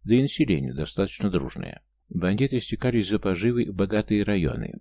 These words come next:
разве что особо упоротые пытались отомстить за что-то соседям или лезли громить негритянские кварталы. С местью соседям получалось обычно плохо, но иногда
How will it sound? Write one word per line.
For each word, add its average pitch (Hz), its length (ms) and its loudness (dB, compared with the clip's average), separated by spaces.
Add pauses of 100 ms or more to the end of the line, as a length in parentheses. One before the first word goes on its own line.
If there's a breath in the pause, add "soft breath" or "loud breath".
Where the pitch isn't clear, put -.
разве 117 260 2
что - 180 0
особо 131 320 0
упоротые 80 760 2
пытались 87 400 0
отомстить 92 640 -2
за 92 180 -2
что-то - 280 -2
соседям 120 540 0
или 92 240 -2
лезли 92 240 -2
громить 90 440 2
негритянские 82 640 0
кварталы. - 600 -8 (360)
С - 140 -6
местью 110 320 4
соседям 95 560 0
получалось 107 520 2
обычно 104 380 0
плохо, 73 400 0
но 87 160 2
иногда 113 500 0